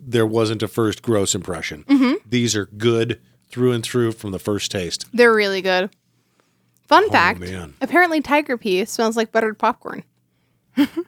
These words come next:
Speaker 1: Now I wanna smell tiger pee.
Speaker 2: I know, right? All
Speaker 1: Hey,
Speaker 2: right.
Speaker 1: real quick, can we show and tell?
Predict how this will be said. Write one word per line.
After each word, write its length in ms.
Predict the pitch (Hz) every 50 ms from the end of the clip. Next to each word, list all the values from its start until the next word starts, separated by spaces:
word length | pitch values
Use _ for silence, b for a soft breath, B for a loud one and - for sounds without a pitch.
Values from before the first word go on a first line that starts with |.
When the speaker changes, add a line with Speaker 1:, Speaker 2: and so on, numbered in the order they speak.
| _ _ _ _ _ _ 117
Speaker 1:
Now 220 | 113 117 117 120
I 40 | 127
wanna 180 | 127 131 131 127
smell 240 | - - 147 135 139
tiger 320 | - 135 117 107 104 107
pee. 300 | 104 - 104 98 123 135 -
Speaker 2:
I 140 | 320 349
know, 180 | 269 302 302 330 277 285
right? 300 | 226 226 247 254 262 381 - - - -
All 100 | 247 247
Speaker 1:
Hey, 180 | 196 151 139 135
Speaker 2:
right. 60 | 135
Speaker 1:
real 160 | 139 156 175
quick, 320 | 165 - - 147 123 120 -
can 140 | - 139 131
we 80 | 131
show 240 | - - 175 160 160
and 100 | 156 147
tell? 460 | - 165 151 143 143 143 143 - b